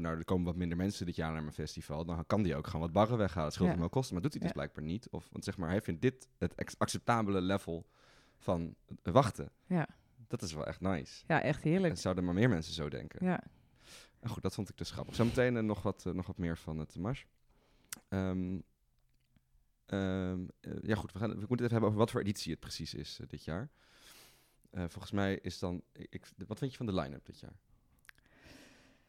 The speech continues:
Speaker 2: Eh, kijk, het is altijd een hele gevarieerde line-up op,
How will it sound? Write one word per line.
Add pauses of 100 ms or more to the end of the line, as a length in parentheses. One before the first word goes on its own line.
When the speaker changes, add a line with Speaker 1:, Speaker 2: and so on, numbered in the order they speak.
(500)
Speaker 2:
Eh,
kijk,
het
is
altijd
een
hele
gevarieerde
line-up (140)
op,